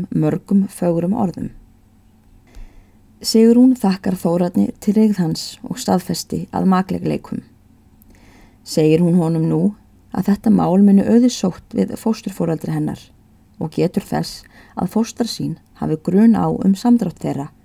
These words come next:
og hafi hún séð bréf það er Þórarinn sendi henni. Töluðu þau lengi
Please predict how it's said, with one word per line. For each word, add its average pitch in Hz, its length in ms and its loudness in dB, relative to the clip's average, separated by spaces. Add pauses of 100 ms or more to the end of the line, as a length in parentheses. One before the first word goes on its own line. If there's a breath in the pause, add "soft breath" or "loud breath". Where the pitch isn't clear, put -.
(420 soft breath)
og 175 80 0
hafi 214 240 2
hún 214 160 4
séð 190 400 -2
bréf 233 320 2
það - 240 -8 (400)
er 175 80 -6
Þórarinn 185 560 0
sendi 226 320 0
henni. 135 300 -6 (1500 loud breath)
Töluðu 180 480 2
þau 151 160 -4
lengi 165 400 -2